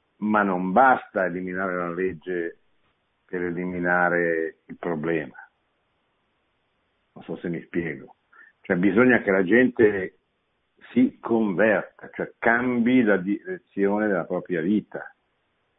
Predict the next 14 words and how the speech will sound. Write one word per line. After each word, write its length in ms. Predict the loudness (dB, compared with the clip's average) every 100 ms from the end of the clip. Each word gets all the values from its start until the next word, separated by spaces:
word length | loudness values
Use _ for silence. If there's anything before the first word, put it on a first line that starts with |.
| _ _ _ _ _ 0
Quindi 180 | 2
il 80 | 4
problema 380 | 4 4 6 4
è 60 | 4
prima 320 | 4 4 4
di 120 | 2
tutto 340 | 0 2 0
culturale, 880 | 2 -2 -2 -2 2 4 2 0 -8 _ _ _ _ _ _ _ _ _
poi 200 | -8 -8
può 200 | 2 2
diventare 460 | 4 0 0 0 -2
un 80 | -4
problema 360 | -8 -6 -8
politico. 640 | -6 -4 -4 -8 _ _